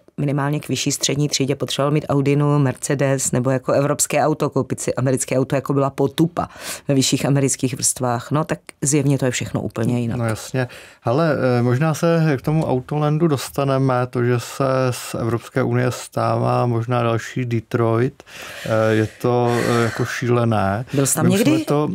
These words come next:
Speaker 2: zažili.
Speaker 1: Byl jsi v tom Detroitu někdy?
Speaker 2: Nebyl,
Speaker 1: To
Speaker 2: nebyl
Speaker 1: nechceš
Speaker 2: jsem
Speaker 1: vi-,
Speaker 2: přímo v
Speaker 1: to
Speaker 2: Michiganu.
Speaker 1: nechceš vidět, já jsem studovala na Michiganské univerzitě, eh, v Ann Arbor, takže jsem jako Detroit, přes Detroit já jsem lítala a párkrát jsme tam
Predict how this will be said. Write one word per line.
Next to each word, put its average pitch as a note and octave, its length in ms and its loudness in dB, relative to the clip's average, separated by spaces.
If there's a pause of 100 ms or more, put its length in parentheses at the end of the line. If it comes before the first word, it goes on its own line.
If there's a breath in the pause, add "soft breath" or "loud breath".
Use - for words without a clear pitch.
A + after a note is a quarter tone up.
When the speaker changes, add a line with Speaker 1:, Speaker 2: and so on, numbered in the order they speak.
(160)
Speaker 2:
zažili. A2+ 1000 0
Speaker 1:
Byl D3 160 0
jsi E3 160 0
v - 60 -4
tom F#3+ 140 4
Detroitu F3+ 440 2
někdy? D3 440 2
Speaker 2:
Nebyl, A#2 580 2
Speaker 1:
To - 20 2
Speaker 2:
nebyl C3 160 4
Speaker 1:
nechceš B2+ 220 2
Speaker 2:
jsem E3+ 100 2
Speaker 1:
vi-, D#3+ 40 2
Speaker 2:
přímo C3+ 240 2
v - 20 2
Speaker 1:
to C3 60 2
Speaker 2:
Michiganu. C#3 420 0
Speaker 1:
nechceš D#3+ 380 0
vidět, D3+ 260 0
já C3 140 0
jsem D3 200 -2
studovala C3+ 440 2
na C#3 80 0
Michiganské C3+ 480 -2
univerzitě, C3+ 460 -2 (520 loud breath)
eh, C3+ 220 0
v B2+ 80 -4
Ann C#3 100 2
Arbor, C3+ 340 -2
takže C3 300 -2
jsem C#3 460 0
jako C#3+ 480 -2
Detroit, C#3 360 -2 (380)
přes C#3+ 160 -4
Detroit C3+ 340 0
já C3 80 -2
jsem C#3+ 180 0
lítala C#3 400 0
a B2 100 2 (220)
párkrát C3+ 420 -6 (320)
jsme C#3 320 -8 (200)
tam C#3+ 460 -4